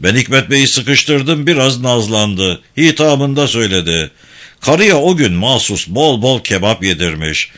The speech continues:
Karı çocuğa kalsın istersen kebabı o gece bol yedireceksin. Hatta gözünü kapa, iki bardakla şarap içir, şerbet niyetine. Kızgın kedi gibi gözleri dışarıya vurar.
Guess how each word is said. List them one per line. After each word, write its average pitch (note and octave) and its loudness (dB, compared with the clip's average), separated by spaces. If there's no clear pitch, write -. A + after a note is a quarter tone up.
Karı E3 2
çocuğa D#3+ 2
kalsın D#3 0
istersen D#3+ 0
kebabı C#3+ 0
o C3+ 0
gece A#2+ 0
bol A#2 2
yedireceksin. F2 -2
Hatta C3 2
gözünü B2 0
kapa, F3 -2
iki C3 0
bardakla C#3 2
şarap A#2+ 2
içir, F#2 -2
şerbet B2 0
niyetine. G2 -2
Kızgın F#2+ -4
kedi G#2 -2
gibi A#2 0
gözleri G#2 0
dışarıya G2 0
vurar. E2+ -4